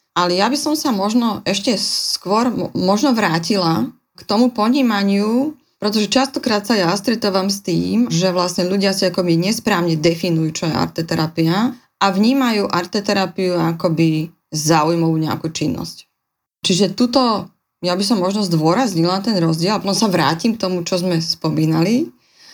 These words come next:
Ten rozdiel medzi zaujímavým výtvarným krúžkom alebo kurzom pre dospelých a špeciálnou výtvarnou výchovou a arteterapeutickou intervenciou.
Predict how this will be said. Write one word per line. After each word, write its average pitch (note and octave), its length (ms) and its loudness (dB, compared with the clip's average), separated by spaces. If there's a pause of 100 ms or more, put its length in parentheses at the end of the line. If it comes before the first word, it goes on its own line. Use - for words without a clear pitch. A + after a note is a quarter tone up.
(160)
Ten G#3 220 4
rozdiel G#3+ 480 0
medzi F#3 480 0 (160)
zaujímavým G#3 720 2
výtvarným F3+ 560 0
krúžkom F3 720 -2 (160)
alebo E3+ 320 0
kurzom G3 400 0
pre F3+ 160 -2
dospelých E3 800 -2 (320)
a D#3 80 -2
špeciálnou G3+ 640 0
výtvarnou F#3 480 0
výchovou E3 640 0
a E3 240 -2
arteterapeutickou E3 1040 -4
intervenciou. D#3+ 800 0